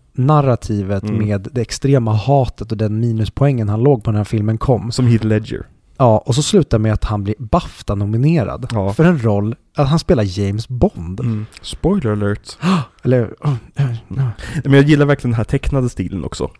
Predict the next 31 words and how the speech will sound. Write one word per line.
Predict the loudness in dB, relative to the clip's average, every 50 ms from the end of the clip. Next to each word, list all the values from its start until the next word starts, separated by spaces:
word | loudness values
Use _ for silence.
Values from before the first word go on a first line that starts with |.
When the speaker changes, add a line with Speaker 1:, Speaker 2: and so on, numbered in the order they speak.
| _ -4 0
Speaker 2:
i | 0 2 2 2
introt. | -2 -4 -6 -10 -12 -14 -18 -20 -16
Speaker 1:
Skitsnygg. | -14 -12 -10 -6 0 0 2 2 2 0 -4 -8 -12 -16 -20 -16 -12 -8 -6 -6 -4 -4 -4 -4 -4 -6 -6 -4 0
Speaker 2:
Ja, | 2
men | 4 4
den | 4
här | 2 0
pokersymboliken, | -2 -2 0 0 0 -2 -4 -4 -4 -2 -2 -2 0 0 0 0 -2 -2 -4 -4 -2 0 0 0
liksom, | 0 -2 -2 -2 -2 -2
att | -2 -2 -4
han, | -2 -2 -2 -2 -2 -2 -4 -2
de | -2 0 0
blöder | 2 2 4 4 4 4 2 2 2 0
hjärtan | 0 0 -2 -4 -6 -12 _ _ -4 -2 -2 -2 -4 -6 -6 -6 -4
och | -2 -2 0
liksom | 0 -2 -2 -2 -4 -2 -2 0
det, | 0 2 2 2 2 0 0 -2 -2 -4 -4 -4
han | -6 -6
skjuter | -2 2 2 2 2 0 -4 _ -4 -2 -2 0
en, | 0 -2 -2 -4
en | -6 -6 -6 -6 -6 -4 -6 -6
spader | -6 -4 -2 0 0 0 0 -2 -2 -4 -4 -4 -4 -4 -6 -6
och, | -6 -6 -6 -8 -8 -6 -6 -6
och | -6 -6
så | -6 -4
vidare. | -4 -4 -4 -4 -4
Jag | -4 -4
tycker | -4 -2 -2 -2
det | -2
är | -4 -4 -6
jättesnyggt. | -6 -6 -6 -6 -10 -14 _ -12 -12 -10 -8 -8 -8 -8 -10 -16 -16 -16 -18